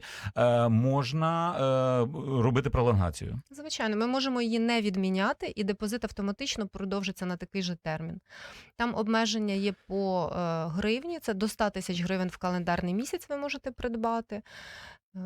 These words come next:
Speaker 2: ну, і здається, все. А, і можна, можливо, не фізично приходити в банк, а робити це через наш мобільний додаток.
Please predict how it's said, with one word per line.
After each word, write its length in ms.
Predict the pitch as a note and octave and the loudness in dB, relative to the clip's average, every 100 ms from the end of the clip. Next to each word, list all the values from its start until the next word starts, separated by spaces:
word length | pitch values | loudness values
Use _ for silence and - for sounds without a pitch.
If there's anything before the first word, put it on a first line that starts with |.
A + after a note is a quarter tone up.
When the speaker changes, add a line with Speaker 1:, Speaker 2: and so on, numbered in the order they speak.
| F3+ F#3+ G#3+ | -8 -8 -10
Speaker 2:
ну, 240 | C4 F4 F4 - _ - | -8 -10 -12 -18 _ -18
і 60 | A3 | -12
здається, 400 | G3+ A3 - A3+ | -6 -6 -6 -12
все. 280 | - - - | -10 -6 0
А, 160 | G#3+ | 2
і 80 | G#3 | 2
можна, 240 | A#3+ C4+ C4 | 0 0 0
можливо, 340 | B3 C4+ C4+ | 0 2 0
не 100 | B3+ | 0
фізично 460 | C4+ B3+ E4 - C4 | -2 0 0 0 -2
приходити 420 | A3+ A3 G#3+ G#3 | -2 -2 -2 -2
в 40 | |
банк, 280 | G#3+ C4+ A#3+ | -2 -2 -2
а 120 | - | -2
робити 300 | G3 G3+ A#3 | 0 -2 -4
це 220 | G3+ F3+ | -4 -4
через 240 | E3+ F3+ F3 | -4 -2 -2
наш 220 | F#3 - | -2 -2
мобільний 440 | E3+ E3+ E3 E3 | -6 -6 -4 -6
додаток. 440 | E3 D3+ D3 - | -6 -8 -8 -10